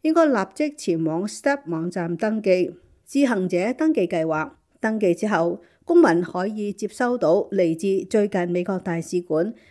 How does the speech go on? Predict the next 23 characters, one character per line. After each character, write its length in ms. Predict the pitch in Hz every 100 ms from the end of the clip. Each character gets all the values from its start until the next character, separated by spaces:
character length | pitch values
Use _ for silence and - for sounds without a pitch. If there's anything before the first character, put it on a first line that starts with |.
| -
或 120 | 233
者 120 | 233
係 100 | 320 233
領 200 | 180 185
事 220 | - 165
館 280 | 160 165 214
嘅 300 | 185 180 -
度 180 | 185 -
身 300 | - 262 262
訂 240 | 175 165
造 140 | 165
嘅 400 | 160 180 170 180
安 180 | 208 214
全 220 | 208 143
資 200 | 147 196
訊。 280 | 202 175 175 - _ _
呢 80 | 339
個 100 | 349
亦 120 | 269
都 160 | 190 262
係 240 | 247 185
政 280 | 180 202 202
府 320 | 190 170 220